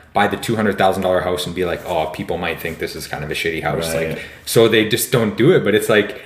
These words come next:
Speaker 1: everybody starts somewhere. Everybody fumbles in the beginning. Like,
Speaker 2: Yeah.
Speaker 1: each failure gets you closer to a
Speaker 2: Ima-, imagine if we just always listened to, like, critics and the people that just, like, kinda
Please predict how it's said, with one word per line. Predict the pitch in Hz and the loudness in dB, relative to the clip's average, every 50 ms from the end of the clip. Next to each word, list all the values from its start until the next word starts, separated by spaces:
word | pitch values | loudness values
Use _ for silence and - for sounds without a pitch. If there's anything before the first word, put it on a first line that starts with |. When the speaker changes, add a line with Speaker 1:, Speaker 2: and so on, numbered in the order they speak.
| - _ | -10 _
Speaker 1:
everybody | - 131 151 151 180 180 147 170 165 170 160 151 | 2 4 6 6 6 8 8 8 6 6 4 2
starts | 147 - - 143 131 135 135 - | 0 0 2 2 2 2 2 2
somewhere. | - 123 131 135 123 107 95 87 - | 0 0 0 0 0 0 0 -2 -2
Everybody | 95 117 135 139 143 143 139 135 | 0 2 4 6 6 6 4 4
fumbles | - - 120 117 135 135 120 123 | 2 0 0 2 2 2 2 0
in | 123 | 0
the | 117 | 0
beginning. | 110 104 98 101 104 113 113 101 92 92 | 0 0 0 0 0 -2 -2 -2 -4 -4
Like, | 92 90 85 80 | -6 -6 -6 -6
Speaker 2:
Yeah. | 85 85 85 85 85 85 85 104 | -6 -6 -4 -4 -4 -2 2 2
Speaker 1:
each | 135 143 - | 2 4 4
failure | - 139 127 127 131 127 127 | 4 4 6 6 6 4 4
gets | 117 117 113 - | 4 2 2 2
you | 120 117 | -2 -2
closer | 110 - 120 117 113 117 117 104 | 0 2 2 2 2 0 -4 -4
to | - 113 113 110 | 0 0 2 2
a | 104 101 98 - - - - - - - - - | 2 0 -2 -4 -6 -10 -16 -16 -18 -18 -12 -4
Speaker 2:
Ima-, | 107 123 139 143 151 147 - - | 0 2 4 4 4 4 2 2
imagine | 131 151 151 147 170 180 202 208 | 4 6 6 6 6 4 4 2
if | 214 214 - | 2 2 0
we | 170 | -2
just | 156 151 151 143 131 | 0 0 2 2 4
always | 113 117 123 123 110 101 | 4 4 4 4 2 2
listened | 104 101 101 - - 107 101 - | 0 0 0 0 -2 -4 -2 -2
to, | 110 101 98 | 0 -2 0
like, | 95 95 95 92 - - | 0 -2 -2 -4 -6 -8
critics | - - 101 95 95 90 - - - - | -4 -2 0 0 0 -2 -4 -8 -12 -8
and | - - 101 98 95 | -4 -2 0 0 0
the | 95 | -2
people | 92 - 104 101 101 101 98 | -2 -2 -2 0 2 4 4
that | 95 92 87 | 4 4 2
just, | 92 95 92 95 - 95 | 0 -2 -4 -4 -2 0
like, | 95 95 92 90 - - | 0 0 0 0 -4 -6
kinda | - - 95 92 90 90 85 - - | -6 -4 -2 -2 -2 -2 -4 -6 -10